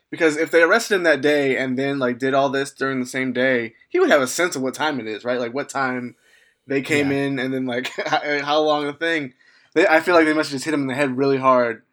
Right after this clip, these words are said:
Speaker 1: so that he's not thinking straight clearly.
Speaker 2: I think it was a difference of, like, five minutes. So they were playing it really
Speaker 1: <laughs> Yeah,
Speaker 2: close.
Speaker 1: like, it's,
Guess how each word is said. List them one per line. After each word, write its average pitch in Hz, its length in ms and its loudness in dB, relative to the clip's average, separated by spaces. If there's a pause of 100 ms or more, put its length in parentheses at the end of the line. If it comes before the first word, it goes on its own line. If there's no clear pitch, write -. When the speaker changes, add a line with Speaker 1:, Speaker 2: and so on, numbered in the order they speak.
(440)
Speaker 1:
so - 140 -8
that 127 140 -2
he's 127 100 -4
not 135 220 2
thinking 131 320 -4
straight - 260 -10
clearly. 110 460 -6 (180)
Speaker 2:
I 143 60 -6
think 196 100 -2
it 220 40 0
was 240 100 -2
a 208 40 -8
difference 170 280 -4
of, 156 60 -4
like, - 180 0
five 123 280 -2
minutes. 104 340 -12
So - 100 2
they - 120 2
were 147 120 -2
playing 196 260 2
it 196 160 -2
really 110 260 -8
Speaker 1:
<laughs> - 40 -10
Yeah, 151 320 4
Speaker 2:
close. 170 160 2
Speaker 1:
like, 170 160 2
it's, 170 320 -2